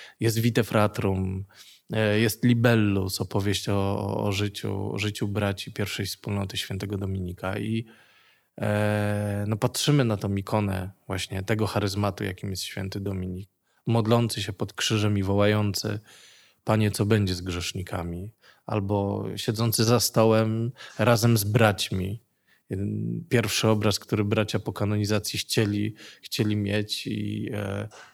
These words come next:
tak to czytam, rozumiem, że był to obraz, który wyrażał jakąś istotę i tego świętego, i tego, czym jest zakon. Bracia dominikanie siedzący za stołem razem ze świętym Dominikiem.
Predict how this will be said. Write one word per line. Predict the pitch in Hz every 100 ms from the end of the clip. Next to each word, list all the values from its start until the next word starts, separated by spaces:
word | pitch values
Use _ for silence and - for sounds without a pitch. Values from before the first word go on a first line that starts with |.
| -
tak | 110
to | - 110
czytam, | - - 104 104
rozumiem, | 107 110 107 98
że | 101
był | 110
to | 101 101
obraz, | 101 110 98
który | - 113 104 104 104 - - - _ _ 110
wyrażał | 107 117 117 117
jakąś | 110 117 -
istotę | - 131 - 143 135 107 90 101 - _ _ _ _ -
i | 107
tego | 123 117
świętego, | 107 - 113 107 123 117
i | 104
tego, | 98 107 110 104 101 104 104 _
czym | - 107
jest | 107 104
zakon. | 101 98 87 87 85 87 101 _ _ _ _ -
Bracia | 104 104 104 95
dominikanie | 101 98 101 95 104 101
siedzący | - 98 104 98 -
za | 98 95
stołem | - 101 90 87
razem | 87 90 92
ze | 90
świętym | - 98 92 95 90
Dominikiem. | 90 85 80 - 90